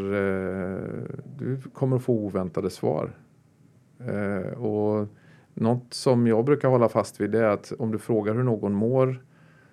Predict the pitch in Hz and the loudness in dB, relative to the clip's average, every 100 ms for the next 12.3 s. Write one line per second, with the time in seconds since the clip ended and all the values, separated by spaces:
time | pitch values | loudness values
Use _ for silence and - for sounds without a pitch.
0 | _ _ - 110 120 98 - 104 113 123 | _ _ -2 4 4 4 2 2 2 0
1 | - - - - 92 123 156 135 - - | -4 -6 -6 -2 0 0 -2 -4 -6 -14
2 | - - _ _ _ - 110 104 104 101 | -18 -20 _ _ _ 0 2 2 0 -2
3 | - 110 98 117 127 113 - 78 104 110 | -2 -2 0 0 0 -2 -2 -6 -4 -4
4 | 101 92 82 78 - - - 60 - - | -2 -2 -2 -4 -6 -8 -6 -6 -6 -12
5 | _ _ _ _ - _ _ _ _ 139 | _ _ _ _ -20 _ _ _ _ -6
6 | 120 123 98 104 107 - - 123 101 113 | 0 2 2 -2 -4 -8 -2 0 2 0
7 | 135 - - - - _ - - - 120 | -2 -6 -20 -20 -20 _ -20 -20 -4 2
8 | 117 113 113 117 107 110 - 113 - 113 | 4 4 6 8 8 4 0 -2 -2 -12
9 | - 120 - 120 - 117 143 - - 113 | -6 -6 -4 -6 0 2 4 2 2 -2
10 | 123 147 151 143 104 98 104 104 120 104 | 0 0 4 4 2 0 -2 0 2 2
11 | - 95 - 101 92 165 170 - 92 87 | 0 -4 0 0 0 -4 -6 -4 -4 -4
12 | - 92 | -6 -8